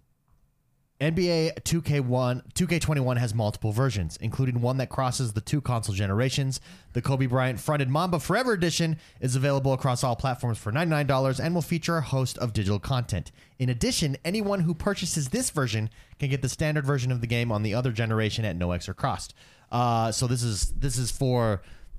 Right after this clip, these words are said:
again, this is for the next generation, right? Um, the issue around game pricing was discussed by former PlayStation exec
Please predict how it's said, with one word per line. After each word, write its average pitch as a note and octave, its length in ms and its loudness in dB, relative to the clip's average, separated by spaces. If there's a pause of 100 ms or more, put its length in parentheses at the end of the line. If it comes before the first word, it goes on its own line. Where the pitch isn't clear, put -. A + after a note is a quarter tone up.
(200)
again, B2 260 0
this A2+ 140 0
is G2 80 -2
for A#2 180 0
the G#2 60 2
next G2+ 240 0
generation, F#2 520 0
right? F#2+ 320 -2 (420)
Um, G#2 540 2 (840)
the D#3+ 240 0
issue A3+ 440 2
around D#3 480 0
game E3 300 0
pricing G2 640 -2
was B2+ 320 -2
discussed A#2+ 580 -2
by B2 140 0
former B2+ 340 -2
PlayStation D3+ 600 -4
exec G#2 400 -2